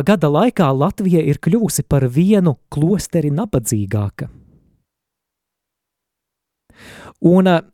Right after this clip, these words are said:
ja šobrīd, eh, kāds klausītājs var piezvanīt uz ēteru un apgalvot, ka, ka, ka jūsu draudzē ir daudz jauniešu, ka pilni soli ar jauniešiem, ar jauniem cilvēkiem,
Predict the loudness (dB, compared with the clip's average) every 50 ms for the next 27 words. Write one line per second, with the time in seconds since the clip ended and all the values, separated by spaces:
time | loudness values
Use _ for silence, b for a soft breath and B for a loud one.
0 | _ _ _ _ _ _ _ _ _ _ _ _ _ -2 -2 0 2 2 2 0
1 | 0 0 0 0 0 0 0 -2 -2 -2 -4 -4 -4 -2 -2 -4 -4 -4 -4 -4
2 | -2 -2 0 0 -2 -2 -2 -2 -4 -4 -4 -4 -4 -2 -2 -2 -2 -2 -2 0
3 | 0 0 0 -2 -4 -4 -4 -4 -4 -4 -2 0 0 0 0 0 0 -2 -2 0
4 | 0 -2 -2 -2 -2 -2 0 0 0 0 0 0 -2 -4 -4 B B B B B
5 | B B B B B -8 -2 -2 -2 -2 -2 _ _ _ _ 0 0 2 4 2
6 | 2 2 0 -2 0 0 2 2 4 2 2 2 2 0 0 0 -2 -4 -6 -10
7 | _ _ _ _ _ _ _ _ _ _ -6 -6 -4 -2 0 0 2 2 2 0
8 | 0 -2 -4 -4 -4 -4 -2 0 2 2 4 2 2 0 -2 -4 -6 -6 -6 -6
9 | -8 -4 0 0 2 2 2 2 0 0 0 0 0 0 2 2 2 2 2 0
10 | 0 0 0 0 2 2 2 2 2 0 -2 -4 -2 -2 -2 -2 -2 -2 -2 0
11 | 0 0 0 0 0 -2 -2 -4 -2 -2 -2 0 0 -2 -2 -2 -2 -2 -2 0
12 | 0